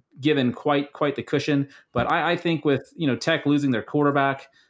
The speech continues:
uh, Alan Bowman, um, is, uh, yeah, it's gonna be tough for them. I think Oklahoma, uh, gets, gets the win by more than, more than, uh, four scores here. So, uh, I'm going O U. I know you guys disagree with me. Uh, either one of you wanna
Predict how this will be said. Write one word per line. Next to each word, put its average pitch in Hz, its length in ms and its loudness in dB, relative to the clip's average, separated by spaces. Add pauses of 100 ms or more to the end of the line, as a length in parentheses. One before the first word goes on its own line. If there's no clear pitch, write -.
(120)
uh, 104 220 -2
Alan 127 260 0
Bowman, 135 480 2 (280)
um, 104 460 -4 (480)
is, 131 340 0
uh, 123 220 0
yeah, 139 160 0
it's 123 240 -6
gonna 151 180 0
be 147 120 2
tough 156 200 0
for 156 100 -2
them. 151 200 0
I 139 140 0
think 139 160 -2
Oklahoma, 131 640 0
uh, 120 500 -2
gets, - 420 -4 (300)
gets 139 220 -4
the 127 80 0
win 139 180 2
by 127 80 0
more 131 220 2
than, 127 540 -2 (300)
more 123 200 0
than, 135 180 2
uh, 135 160 2
four 131 220 -2
scores 143 400 -2
here. 110 180 -2
So, 117 300 -2 (340)
uh, 113 300 0 (100)
I'm 131 140 0
going 165 220 0
O 151 100 0
U. 143 400 2 (180)
I 127 140 -2
know 143 80 2
you 147 120 2
guys 143 140 2
disagree 135 360 -2
with 135 140 -2
me. 113 260 -2 (220)
Uh, 113 140 -2
either 139 180 0
one 139 120 2
of 135 80 2
you 139 100 2
wanna 127 400 2